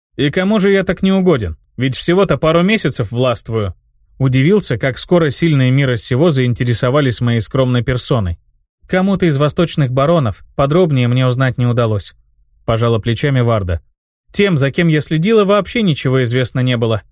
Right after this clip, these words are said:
Говорю же, получила информацию совершенно случайно и сразу рванула сюда". "А идут точно ко мне?" спросил я.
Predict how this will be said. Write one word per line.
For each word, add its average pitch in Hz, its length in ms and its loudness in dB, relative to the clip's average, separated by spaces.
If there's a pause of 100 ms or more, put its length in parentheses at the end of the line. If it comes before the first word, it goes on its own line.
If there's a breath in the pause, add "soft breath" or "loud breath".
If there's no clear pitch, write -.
(100)
Говорю 190 440 2
же, 131 200 -2 (220)
получила 160 480 2
информацию 151 600 0
совершенно 143 540 0
случайно 170 720 0 (160)
и 143 100 0
сразу 156 420 2
рванула 135 420 2
сюда". 165 380 0 (480)
"А 120 180 0
идут 151 240 0
точно 226 380 0
ко 165 160 -2
мне?" 117 280 -4 (400)
спросил 117 520 -2
я. 92 200 -2